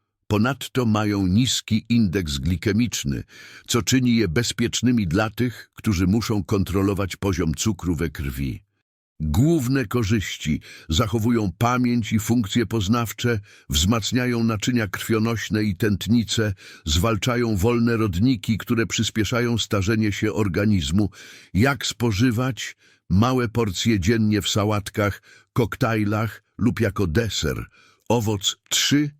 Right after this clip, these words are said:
jabłko. Jabłko, poza tym, że jest łatwo dostępne i łatwe do znalezienia,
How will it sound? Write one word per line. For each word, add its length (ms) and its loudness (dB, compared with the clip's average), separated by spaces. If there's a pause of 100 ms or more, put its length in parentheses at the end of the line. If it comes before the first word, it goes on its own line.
jabłko. 720 0 (400)
Jabłko, 600 0
poza 340 -2
tym, 280 0
że 160 0
jest 220 -4
łatwo 360 -2
dostępne 680 -2
i 80 0
łatwe 400 -2
do 120 -2
znalezienia, 640 -2